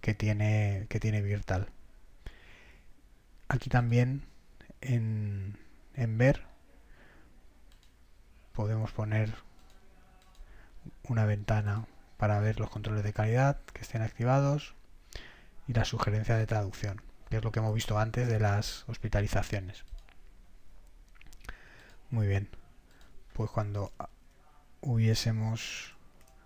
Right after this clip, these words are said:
acabado la traducción, ¿veis? Aquí está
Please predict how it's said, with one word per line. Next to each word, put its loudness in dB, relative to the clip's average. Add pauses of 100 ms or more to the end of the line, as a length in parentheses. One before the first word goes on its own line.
(960)
acabado 6
la 6
traducción, 0 (840)
¿veis? 2
Aquí -2
está 0